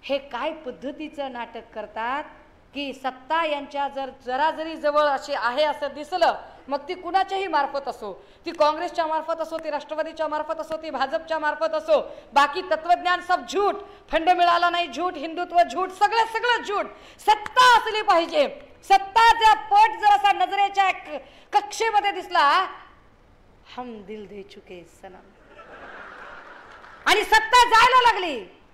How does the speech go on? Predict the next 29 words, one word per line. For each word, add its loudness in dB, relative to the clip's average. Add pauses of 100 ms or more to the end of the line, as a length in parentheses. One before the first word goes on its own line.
(300)
हम -8
आपके -12
है -12
कौन? -12 (2250)
सध्या 2
त्यांनी 2
हम 2
दिल -6
दे -8
चुके -4
सनमचा 0
चित्रपट -4
ते -8
देवेंद्रजींसोबत -4
काढतायत 0 (760)
आणि 0
आपल्याला 2
हम 2
आपके 0
है 2
कौनचा -2
आपल्याला -2
थिएटरला -6
लावून -8
दिलाय. -18 (1300)
अवघड -2
आहे. -14 (680)
अशा -2
सगळ्या -10